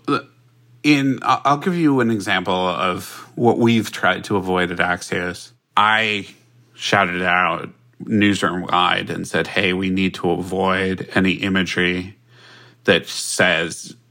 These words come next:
or conveys that this heat event, uh, is joyful." You know, it's not like we can't have somebody cooling off in a water fountain, but it needs to be clear that they're doing so because it's unbearable.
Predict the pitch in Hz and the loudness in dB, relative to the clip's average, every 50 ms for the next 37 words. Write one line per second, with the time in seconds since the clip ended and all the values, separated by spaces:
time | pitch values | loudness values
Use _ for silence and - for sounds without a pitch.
0 | _ - 78 82 82 - - - - 98 92 92 95 92 87 90 90 87 87 90 | _ -2 0 0 0 -2 -2 -2 -2 0 0 2 2 2 2 2 0 -2 -4 -4
1 | 95 - - - - 95 92 - 87 82 - - - - 90 85 - 82 - - | -6 -8 -4 -2 0 0 2 2 0 -2 -2 -4 -4 -2 -2 -2 -2 -2 -2 -2
2 | 85 - 76 82 - - - - - - _ _ - - - 87 85 80 64 - | 0 0 0 -2 -6 -8 -12 -14 -18 -20 _ _ -10 -2 0 2 2 2 2 -2
3 | - - _ - 95 - - 76 76 - - - - - - - _ - - - | -4 -6 _ -2 -2 0 0 -2 -4 -4 -6 -8 -10 -12 -14 -16 _ -20 -20 -20
4 | - - - _ _ - - - 85 76 - - - 67 57 - - 117 - - | -20 -20 -20 _ _ -4 0 2 2 2 0 -2 -4 -6 -6 -6 -6 -8 -12 -12
5 | - _ _ _ _ _ _ _ _ _ - - - - - - - - _ - | -18 _ _ _ _ _ _ _ _ _ -20 -20 -20 -20 -20 -20 -20 -20 _ -2
6 | - 107 95 90 85 82 82 69 - 90 - - 107 104 98 92 - - 117 113 | 0 0 2 2 0 -2 -2 -4 -4 -6 -2 0 2 2 2 2 0 0 -2 -2
7 | 95 - 101 95 - - - - 104 101 95 95 - 110 98 95 90 - - - | 0 -2 -2 -4 -4 -6 -4 -2 -2 -2 -2 -2 -2 0 0 0 -2 -2 -2 0
8 | 98 95 95 92 92 87 - - - 98 95 92 92 90 90 90 92 92 95 - | 0 2 0 0 -2 -4 -4 -2 0 2 2 2 2 0 0 0 0 0 -2 -2
9 | - - - - - - - 95 92 95 98 101 - - - - - - - 98 | -6 -14 -18 -8 -4 -2 0 2 2 2 0 -2 -2 -4 -6 -8 -8 -4 0 2
10 | 95 98 104 110 - 127 131 131 - 180 180 170 160 - - - - - - - | 2 2 2 2 2 2 0 0 0 -2 -2 -2 -4 -8 -12 -20 -20 -20 -20 -20
11 | _ _ _ - 110 98 - - 110 104 - 117 117 113 104 95 - - - - | _ _ _ 2 2 2 2 0 0 0 2 2 2 2 0 -2 -6 -10 -8 -6
12 | 101 90 95 - 98 92 - - - - - - 120 110 90 78 78 76 71 80 | -6 -4 -4 -4 -4 -4 -4 -6 -6 -2 2 2 4 4 4 2 0 0 -2 -2
13 | 95 98 - - _ - 98 90 87 90 90 92 98 98 - 101 95 95 95 92 | -4 -6 -10 -12 _ 0 0 0 2 2 0 0 0 -2 -2 0 0 2 2 0
14 | 92 87 - - 101 85 82 85 73 - - - 95 - - 95 - - - 78 | 0 -2 -2 -2 -2 -2 0 -2 -2 -2 -2 -4 -4 -2 0 -2 -2 -2 -2 -6
15 | 71 - - - 80 98 98 - 95 78 73 65 76 71 - 50 - - - 110 | -4 -4 -4 -4 -2 -2 -2 0 0 2 2 2 0 -2 -4 -4 -4 -4 -6 -6
16 | - | -8